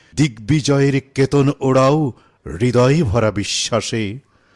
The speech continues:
রক্ত ছাড়া হয় কি বিজয়? রক্তে আঁকো আলপনা,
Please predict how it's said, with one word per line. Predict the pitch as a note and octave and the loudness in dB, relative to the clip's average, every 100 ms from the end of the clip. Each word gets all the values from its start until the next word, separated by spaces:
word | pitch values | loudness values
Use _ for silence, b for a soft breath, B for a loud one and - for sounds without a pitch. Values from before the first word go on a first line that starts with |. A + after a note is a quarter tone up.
| b b | b b
রক্ত | E2 G#2 B2 - - C#3+ | -4 -2 -2 -8 -4 -2
ছাড়া | - C3+ C#3+ C#3+ | 0 0 2 2
হয় | - C3+ D3+ | 2 2 2
কি | - D3 | -2 -2
বিজয়? | C#3 C3 C#3+ F3 D3+ A#2 b b b b | 0 0 0 0 -4 -10 b b b b
রক্তে | G3+ C#3+ C#3+ - - E3+ D#3+ | 0 2 0 -6 -4 0 0
আঁকো | C#3+ D3+ | 2 2
আলপনা, | C3 C3 C#3 C#3+ C#3 C#3+ E3 | 4 2 0 0 0 0 -2